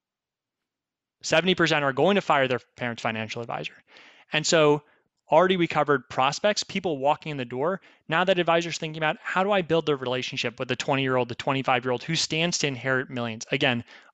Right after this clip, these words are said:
understanding where that client's mind is at, understanding that crypto is very, very, very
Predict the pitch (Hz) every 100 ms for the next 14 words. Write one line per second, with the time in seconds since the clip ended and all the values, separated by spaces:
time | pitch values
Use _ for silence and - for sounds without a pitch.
0 | - 196 226 190 - 165 175 180 175 -
1 | 151 196 190 175 - 156 160 151 139 123
2 | 139 143 120 120 147 - 160 185 - 175
3 | 170 147 - 165 156 139 - - _ -
4 | 131 185 214 208 165 165 151 151 139 143